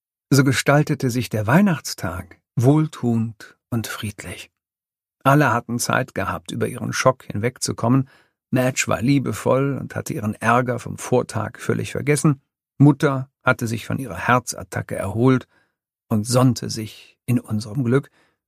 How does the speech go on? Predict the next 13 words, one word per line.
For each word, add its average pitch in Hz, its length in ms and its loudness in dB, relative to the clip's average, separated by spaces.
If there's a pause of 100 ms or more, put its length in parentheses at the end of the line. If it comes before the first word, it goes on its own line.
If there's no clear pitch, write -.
(340)
Auch - 240 -2
Peck, - 400 2 (180)
so - 180 -6
hoffte - 300 -6
ich, - 300 -14 (180)
war 104 180 2
wieder 87 220 -8
auf - 100 -12
den 95 200 -6
Beinen. 87 340 -4 (480)
Archie 120 320 0
versicherte 107 540 -6
mir, 101 300 -4